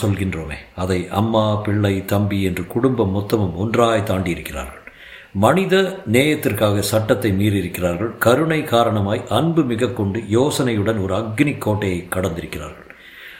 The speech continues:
நான் விடைபெறும்போது அந்த வயதான அம்மா சொன்னார்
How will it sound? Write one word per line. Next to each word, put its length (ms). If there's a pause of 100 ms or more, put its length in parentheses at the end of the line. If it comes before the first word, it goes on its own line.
(160)
நான் 280
விடைபெறும்போது 600
அந்த 140
வயதான 440
அம்மா 200
சொன்னார் 400